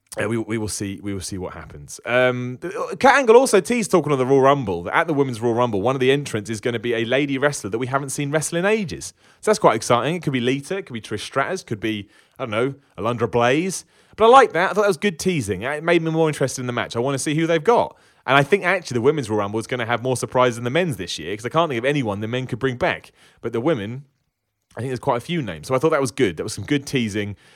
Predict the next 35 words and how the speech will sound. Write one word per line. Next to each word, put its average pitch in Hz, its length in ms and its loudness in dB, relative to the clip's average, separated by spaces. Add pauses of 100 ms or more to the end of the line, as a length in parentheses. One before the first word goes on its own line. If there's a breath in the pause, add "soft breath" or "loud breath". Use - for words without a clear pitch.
(280 soft breath)
Then 139 160 6
he 139 60 8
also 143 240 8
did 117 80 0
announce 113 260 0
the 117 60 -4
Royal 110 160 4
Rumble 107 220 2
that 104 160 -2
Sheamus 110 340 -2
and 107 100 -6
Cesaro 101 480 2
versus 98 520 -2 (260 soft breath)
Rollins 113 320 0
and 107 100 -6
Jordan 110 260 0
for 98 60 -10
the 98 80 -6
tag 107 260 -4
titles. 87 360 -8
I 80 60 -10
almost 123 280 -4
killed 107 240 -4
over 95 240 -4
in 90 80 -8
my 87 120 -8
chair. 98 400 -4 (280 soft breath)
I - 80 -20
was 117 80 -4
like, - 100 -6
"I - 120 -8
can't 180 180 4
watch 151 200 6
that 139 120 2
again." 110 380 0